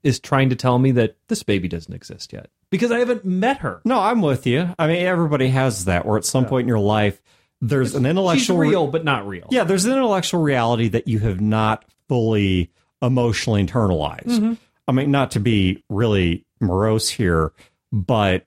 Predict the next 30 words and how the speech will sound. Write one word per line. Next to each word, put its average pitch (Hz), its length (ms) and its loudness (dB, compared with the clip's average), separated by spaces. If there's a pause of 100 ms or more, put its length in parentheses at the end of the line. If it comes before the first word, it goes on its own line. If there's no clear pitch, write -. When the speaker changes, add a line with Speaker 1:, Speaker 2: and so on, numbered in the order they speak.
Speaker 1:
You're 113 120 -4
gonna 117 140 0
be 104 80 -2
really 95 220 -6
morose, 90 400 -8
aren't 139 100 0
you? 123 60 2
Speaker 2:
Yeah, 101 160 2
I 90 140 2
am 85 180 2
gonna 80 120 2
be 76 60 -2
totally 90 280 -2
morose 78 420 -2
here. 82 240 0 (340)
But 104 400 0 (540)
somewhere 165 480 0
between 135 340 0
yesterday 131 480 0
and 113 100 2
twenty-five 139 560 0
years 120 280 0
ago, 92 540 2 (200)
Speaker 1:
<laughs> - 180 -18
Speaker 2:
we 101 140 0
lost 95 300 0
a - 40 0
dog. 80 540 0 (260)
Speaker 1:
Yeah. 92 120 -16 (100)
Speaker 2:
And 110 540 0